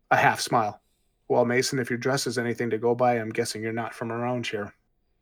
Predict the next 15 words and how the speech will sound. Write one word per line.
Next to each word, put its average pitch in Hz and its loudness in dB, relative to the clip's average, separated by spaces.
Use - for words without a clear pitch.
With 131 2
his 123 -2
hand 127 0
still 127 0
extended, 113 -2
Black 120 0
nodded 120 2
in 104 -10
affirmation. 104 -8
"I'm 175 4
from 156 2
distant 117 0
lands," 107 -6
he 120 -10
grunted. 127 -4